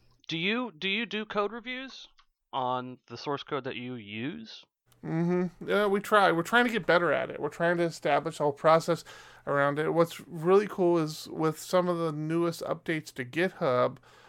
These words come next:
Speaker 2: we've actually thrown flags on branches where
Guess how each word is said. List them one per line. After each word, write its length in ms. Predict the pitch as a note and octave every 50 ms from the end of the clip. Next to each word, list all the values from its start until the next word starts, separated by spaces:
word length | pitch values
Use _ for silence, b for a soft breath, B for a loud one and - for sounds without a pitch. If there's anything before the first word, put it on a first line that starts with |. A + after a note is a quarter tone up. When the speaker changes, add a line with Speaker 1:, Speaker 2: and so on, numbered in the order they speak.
| b b b
Speaker 2:
we've 140 | D#3 D3
actually 340 | E3+ E3 E3+ E3 - - F3
thrown 320 | E3+ - E3+ E3+ E3 D#3+ D3
flags 680 | - - - D#3+ D3+ D3+ D#3+ E3 E3 D#3+ D3 - - - - -
on 320 | C#3 C#3 C3+ C#3 C3+ B2+
branches 680 | C3 - C#3+ E3 F#3+ G3 F#3+ - - C#3+ C3+ C3 B2 - _ _
where 480 | - C#3+ C#3+ C#3 C3 C3 B2+ C3 B2+